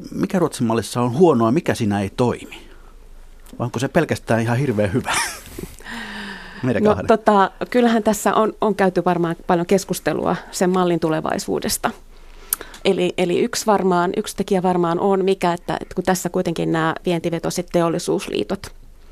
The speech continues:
Speaker 2: toimii sen, ää, palkkanormin asettajana, niin tuossa jo alussa vähän, mm, keskusteltiinkin, sivuttiin tätä,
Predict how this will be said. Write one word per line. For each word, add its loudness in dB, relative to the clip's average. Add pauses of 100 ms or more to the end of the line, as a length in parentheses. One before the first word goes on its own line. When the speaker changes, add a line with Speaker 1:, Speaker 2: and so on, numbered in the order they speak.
(420)
Speaker 2:
toimii 0
sen, -4
ää, -6
palkkanormin -2
asettajana, -4
niin -4 (440)
tuossa 0
jo 4
alussa 2
vähän, -4 (200)
mm, -8
keskusteltiinkin, -2
sivuttiin -2
tätä, -4